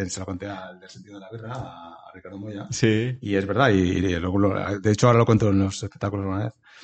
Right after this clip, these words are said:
Speaker 1: Y es que en el, en los, en los cruceros,
Speaker 2: Sí.
Speaker 1: cuando hacen transatlánticos,
Speaker 2: Sí.
Speaker 1: sabes que los cruceros cuando terminan, hacen uno que es un transatlántico, que son quince días.
Speaker 2: Vale, no sabía.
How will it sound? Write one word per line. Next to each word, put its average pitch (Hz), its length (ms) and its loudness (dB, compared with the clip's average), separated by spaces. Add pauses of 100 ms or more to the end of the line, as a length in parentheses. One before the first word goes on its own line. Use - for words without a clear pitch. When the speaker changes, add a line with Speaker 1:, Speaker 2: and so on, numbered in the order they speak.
(260)
Speaker 1:
Y 107 120 4
es 107 120 6
que 131 220 4
en 110 80 6
el, 98 180 4
en 95 80 4
los, 98 200 2
en 98 100 0
los 95 160 -4
cruceros, 120 520 2
Speaker 2:
Sí. - 160 0
Speaker 1:
cuando 101 180 4
hacen 123 200 2
transatlánticos, 117 800 -2
Speaker 2:
Sí. 104 380 -4 (600)
Speaker 1:
sabes 110 220 -4
que 135 80 4
los 123 80 6
cruceros 120 300 0
cuando 107 160 0
terminan, 117 500 0 (1300)
hacen 101 600 -4
uno 123 220 2
que 131 80 -8
es - 60 -6
un 120 80 -4
transatlántico, 101 600 -8 (140)
que - 100 -8
son 92 120 -8
quince 104 240 -4
días. 87 400 -4 (220)
Speaker 2:
Vale, 92 240 -4
no 92 100 -6
sabía. 92 300 -8